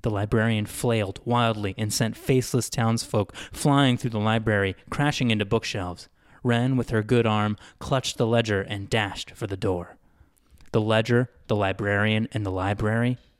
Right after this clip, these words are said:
were gone, replaced by an empty room, identical to the bakery. Wren stumbled into the main street of Ole, clutching her flattened hand.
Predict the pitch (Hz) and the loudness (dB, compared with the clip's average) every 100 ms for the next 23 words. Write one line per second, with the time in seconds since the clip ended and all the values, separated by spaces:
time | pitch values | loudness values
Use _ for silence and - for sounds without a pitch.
0 | _ - 104 98 90 85 - - _ _ | _ -6 -4 -2 -6 -6 -14 -20 _ _
1 | _ _ _ _ 110 - - 104 90 - | _ _ _ _ -6 -4 -2 -2 -4 -14
2 | - - 104 98 101 123 117 107 95 - | -16 -6 -4 -2 -4 -2 -2 -2 -8 -12
3 | - _ 117 120 156 156 113 - 110 - | -20 _ -4 0 0 -2 -6 -10 -14 -4
4 | 120 123 143 - 98 - _ _ _ _ | -2 2 0 -2 -8 -10 _ _ _ _
5 | _ - - - 127 135 139 - 139 131 | _ -20 -4 4 6 6 4 2 4 4
6 | 123 117 123 117 117 104 104 110 113 117 | 4 2 2 0 2 0 2 4 4 2
7 | 117 - 120 123 110 107 104 104 110 123 | 0 0 -2 0 -4 0 2 2 2 0
8 | - 131 120 123 127 110 107 - 117 107 | 0 0 0 0 -2 -2 -4 -2 -2 -2
9 | 117 101 101 90 87 | -4 -4 -4 -4 -8